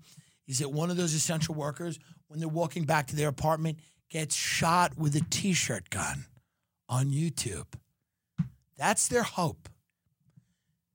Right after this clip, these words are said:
That they get shot, that some narcissist who's got a YouTube following decides to shoot them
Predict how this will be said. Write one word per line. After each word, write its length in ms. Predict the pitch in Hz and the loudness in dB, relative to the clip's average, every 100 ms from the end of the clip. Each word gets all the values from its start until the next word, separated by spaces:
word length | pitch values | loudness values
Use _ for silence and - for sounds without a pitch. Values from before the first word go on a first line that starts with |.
| - | -20
That 140 | - | -20
they 120 | - 147 | -10 -4
get 200 | 175 151 | -4 -2
shot, 640 | - - - 139 139 131 | 0 0 2 2 0 -2
that 140 | 147 - | -4 -2
some 380 | - 156 170 | 0 0 0
narcissist 880 | 170 170 165 - - - 160 156 - - - - _ | 2 2 2 0 0 0 0 0 0 -2 -10 -18 _
who's 120 | 135 | -6
got 160 | 165 139 | -2 0
a 40 | |
YouTube 420 | 156 175 - 170 | 0 0 0 -4
following 460 | - 135 127 127 127 - _ _ _ | 0 0 0 0 -4 -6 _ _ _
decides 800 | 147 - - 160 151 151 151 - - _ _ | -4 0 2 4 4 2 0 -4 -6 _ _
to 180 | - 165 | -4 -2
shoot 580 | 127 - - - 180 - | -2 -2 -2 -2 -2 -2
them 300 | 104 95 | -6 -8